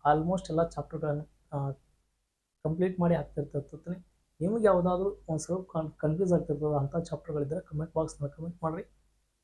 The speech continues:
ಆ, ವಿಡಿಯೋ ಯಾವ ಥರ ಅನಿಸ್ತಾವು ಅಂತೇಳಿ ಅದಕ್ಕೂ ಕೂಡ ಕಾಮೆಂಟ್ ಬಾಕ್ಸ್‌ನಲ್ಲಿ ಕಾಮೆಂಟ್ ಮಾಡಿರಿ. ಮತ್ತೆ ಸಬ್ಸ್ಕ್ರೈಬ್ ಮಾಡ್ಕೊಳ್ರಿ.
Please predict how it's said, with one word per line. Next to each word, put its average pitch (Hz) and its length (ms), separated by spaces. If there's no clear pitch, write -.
ಆ, 147 40
ವಿಡಿಯೋ 156 380
ಯಾವ 156 280
ಥರ 156 100
ಅನಿಸ್ತಾವು 151 440
ಅಂತೇಳಿ 165 560
ಅದಕ್ಕೂ 156 240
ಕೂಡ 156 200
ಕಾಮೆಂಟ್ 151 340
ಬಾಕ್ಸ್‌ನಲ್ಲಿ 147 380
ಕಾಮೆಂಟ್ 156 300
ಮಾಡಿರಿ. 170 200
ಮತ್ತೆ - 500
ಸಬ್ಸ್ಕ್ರೈಬ್ 160 460
ಮಾಡ್ಕೊಳ್ರಿ. 151 420